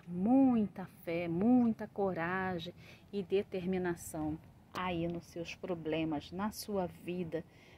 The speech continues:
Porque quem não tem problemas, né? Quem não tem cicatrização de vida, né?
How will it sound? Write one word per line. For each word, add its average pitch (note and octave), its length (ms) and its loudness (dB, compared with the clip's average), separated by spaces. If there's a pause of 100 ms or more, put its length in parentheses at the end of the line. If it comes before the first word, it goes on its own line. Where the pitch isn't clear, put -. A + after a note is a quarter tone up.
(160)
Porque - 260 -6
quem C#4+ 180 2
não B3+ 160 6
tem G3 260 0
problemas, F3 720 0
né? G#3+ 260 2 (360)
Quem C4+ 260 8
não A3 180 2
tem G#3+ 280 2
cicatrização G3 1400 -2
de F3+ 140 -2
vida, F3 580 -4
né? G#3 260 2